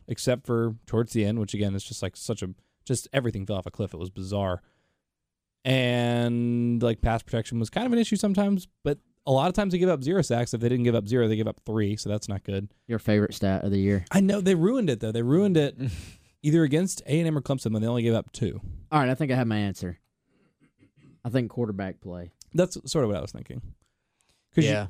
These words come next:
Speaker 1: you get
Speaker 3: And
Speaker 1: another
Speaker 3: that'll
Speaker 1: year
Speaker 3: work hand in
Speaker 1: Hilinski.
Speaker 3: hand. You
Speaker 1: Right.
Speaker 3: know, receivers and quarterback hand in hand a
Speaker 1: Well, you
Speaker 3: little
Speaker 1: hope,
Speaker 3: bit,
Speaker 1: unless
Speaker 3: but
Speaker 1: the
Speaker 3: yeah.
Speaker 1: receivers are dropping everything.
Speaker 3: Right, or they're not getting open. That,
Speaker 1: Yeah.
Speaker 3: you know, that
Speaker 1: That was an issue
Speaker 3: tends
Speaker 1: last
Speaker 3: to
Speaker 1: year.
Speaker 3: make it difficult on a quarterback.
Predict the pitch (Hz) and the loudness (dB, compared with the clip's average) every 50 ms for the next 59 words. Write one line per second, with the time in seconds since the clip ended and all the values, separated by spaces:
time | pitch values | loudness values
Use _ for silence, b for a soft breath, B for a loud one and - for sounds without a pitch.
0 | - - 147 143 170 160 160 165 160 - 165 170 - 165 160 123 117 - 123 117 | -6 -2 0 2 4 4 4 6 6 6 6 6 6 4 4 4 2 2 2 2
1 | 107 110 113 117 117 113 107 101 95 101 - - _ _ _ _ _ _ _ _ | 2 2 2 0 -2 -4 -6 -6 -8 -10 -14 -16 _ _ _ _ _ _ _ _
2 | _ _ _ _ _ _ _ _ _ _ _ _ _ _ - - 170 180 143 117 | _ _ _ _ _ _ _ _ _ _ _ _ _ _ -6 -4 -2 -2 -2 -2
3 | 110 113 - - 156 135 110 110 98 - 101 98 - 107 98 92 90 92 90 90 | -4 -6 -6 -4 -4 -4 -4 -4 -6 -8 -10 -10 -8 -8 -8 -8 -8 -8 -8 -10
4 | - - _ _ _ _ 131 104 104 98 90 90 85 87 92 92 90 92 - _ | -12 -16 _ _ _ _ -14 -12 -12 -12 -12 -12 -10 -8 -8 -8 -8 -10 -14 _
5 | _ _ _ _ _ _ - - 120 117 104 98 127 131 104 - 98 104 107 - | _ _ _ _ _ _ -2 0 2 2 4 4 2 2 0 -2 -4 -6 -6 -6
6 | 104 95 - 117 107 101 90 90 87 95 98 101 - - - - 110 - - 113 | -6 -6 -4 -4 -4 -4 -4 -4 -4 -4 -2 -2 -4 -6 -8 -10 -12 -12 -10 -12
7 | 107 - - - - _ _ _ _ _ - - - - - 110 104 98 90 95 | -12 -12 -16 -20 -20 _ _ _ _ _ -16 -14 -10 -8 -8 -8 -8 -8 -8 -8
8 | 107 101 95 98 85 82 87 113 143 - 92 85 90 95 98 110 - 92 - - | -8 -8 -10 -10 -10 -8 -8 -8 -8 -6 -8 -10 -8 -8 -8 -8 -8 -10 -10 -12
9 | _ - - - 82 80 85 117 113 117 120 107 92 95 104 101 98 92 90 87 | _ -16 -14 -12 -10 -8 -8 -6 -2 0 0 0 2 0 0 0 2 0 0 0
10 | 98 98 98 98 98 101 98 95 92 87 - _ - 104 95 92 107 92 - 98 | -2 -4 -4 -4 -4 -4 -4 -6 -10 -12 -14 _ -12 -10 -10 -8 -8 -8 -6 -6
11 | 95 95 95 92 90 92 - 104 98 98 95 101 101 107 | -4 -4 -6 -6 -8 -10 -10 -12 -12 -10 -10 -10 -10 -10